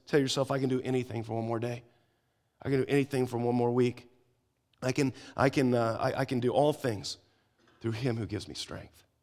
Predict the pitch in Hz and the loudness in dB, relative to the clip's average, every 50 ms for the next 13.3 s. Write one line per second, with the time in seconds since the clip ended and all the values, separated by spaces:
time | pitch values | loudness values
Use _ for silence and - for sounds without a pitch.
0 | _ _ _ _ _ _ _ _ _ _ _ _ _ _ _ - 110 131 135 147 | _ _ _ _ _ _ _ _ _ _ _ _ _ _ _ 0 4 6 6 6
1 | 156 170 165 160 165 160 - - 165 160 156 143 117 120 120 - 127 131 - 113 | 6 6 4 4 2 0 2 2 4 4 4 4 2 0 -2 -2 -2 -2 0 0
2 | 123 123 123 - - 120 95 117 117 87 135 143 147 135 - 139 127 123 135 143 | 0 0 0 -2 -4 -4 -4 -4 -2 0 2 0 0 0 -4 -6 0 2 4 6
3 | 151 156 147 - 127 117 104 127 127 120 - 123 - - - 165 147 139 - - | 6 4 4 0 -4 -2 0 -2 -2 -2 -6 -12 -10 -8 -4 -2 -2 -2 -2 0
4 | 135 127 - 123 127 131 127 - - - - - - 175 175 170 - - _ _ | -2 -2 0 0 0 0 0 -4 -10 -12 -8 -2 2 4 4 4 2 -2 _ _
5 | - - - - - - 170 170 147 147 147 160 160 165 170 - - 170 160 160 | -16 -14 -12 2 8 10 10 10 10 8 8 10 10 10 8 4 2 2 4 6
6 | 160 160 156 156 - - - 208 185 196 202 190 - - - - 175 170 139 165 | 6 6 6 4 2 4 6 6 8 8 8 6 6 2 4 6 6 8 10 8
7 | 170 175 170 - 156 143 - 165 160 - - 190 180 175 - 175 175 - 135 151 | 8 8 6 4 0 0 0 0 0 2 4 6 6 6 6 4 2 4 4 2
8 | 127 - 131 135 127 - - - - 120 107 - 107 101 - - _ _ _ _ | 2 2 2 0 0 0 -4 -6 -6 -6 -6 -6 -6 -8 -8 -12 _ _ _ _
9 | _ _ _ _ _ _ _ - - - - 113 120 120 120 110 117 117 113 110 | _ _ _ _ _ _ _ -16 -12 -6 -2 0 0 0 -2 -2 -2 -2 0 0
10 | 110 107 110 135 - _ _ _ _ _ _ _ _ _ _ _ _ _ _ _ | -2 -2 -4 -6 -10 _ _ _ _ _ _ _ _ _ _ _ _ _ _ _
11 | - 123 139 127 127 123 - 135 139 135 127 123 120 135 127 123 - - - 135 | 0 0 0 2 0 -2 -2 0 0 0 0 0 0 0 0 0 -2 0 2 2
12 | 135 135 127 127 117 - - - 156 156 156 147 - 113 117 120 120 120 - 113 | 4 4 2 0 -2 -4 -4 0 0 0 0 0 -2 -4 -4 -4 -4 -4 -4 -4
13 | 107 101 95 - - - | -4 -4 -6 -8 -10 -12